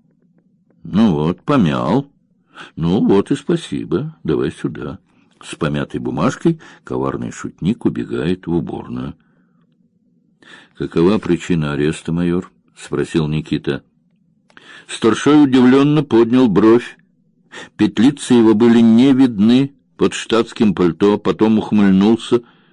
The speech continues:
"Не можете догадаться, Градов?" <laughs> "Мы вам скоро поможем". Откуда они набрались этой блатной мимики и ухмылок? Ощущение такое, будто банда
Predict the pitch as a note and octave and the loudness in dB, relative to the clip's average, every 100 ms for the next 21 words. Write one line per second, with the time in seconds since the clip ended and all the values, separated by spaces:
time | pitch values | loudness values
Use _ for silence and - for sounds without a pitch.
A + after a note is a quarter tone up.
0 | _ _ _ _ _ _ - D#2 F2 F2+ | _ _ _ _ _ _ -4 0 2 4
1 | G#2 A2+ G#2+ - G2 G2 F2+ F2+ E2 A#2 | 4 2 0 0 0 0 0 0 2 2
2 | F3 - G3 F3+ C3+ - - - _ _ | 0 -4 -4 0 0 0 -2 -10 _ _
3 | _ _ _ _ _ _ _ _ - - | _ _ _ _ _ _ _ _ -14 -12
4 | - - _ - - - - - A2+ E2 | -14 -16 _ -20 -20 -20 -20 -8 -4 0
5 | E2+ E2 F#2+ - - C#2 B1 F2+ E2+ - | 0 0 -2 -6 -6 -6 -6 -6 -8 -10
6 | - C2+ D#2 _ _ _ _ _ _ _ | -14 -14 -16 _ _ _ _ _ _ _
7 | _ _ _ _ _ - - - A#2+ G#2 | _ _ _ _ _ -14 -12 -6 -4 -2
8 | F#2+ G#2 G#2+ F#2+ E2+ G2+ F2+ B2 - F#2 | -2 0 0 0 -2 -2 -2 -2 -2 -6
9 | F2 F2+ D#2 F2 F2+ F#2+ - A#2 A#2 A2 | -2 -6 -4 -2 0 -2 0 2 4 4
10 | B2+ D3+ C3 - C3+ B2 B2 - B2+ D3 | 2 0 -4 -8 -6 -6 -8 -8 -6 -4
11 | C2+ - - _ _ _ _ _ _ - | -4 -8 -20 _ _ _ _ _ _ -18
12 | - F2 - F#2 C3+ C3 A2+ F#2+ - - | -8 -6 -4 -4 -4 -4 -2 -4 -2 0
13 | - F#2+ A#2+ - G2+ C#2+ G#2 D#3+ D3 E2 | 0 -4 -8 -2 -2 -2 0 2 2 0
14 | D#2+ | -2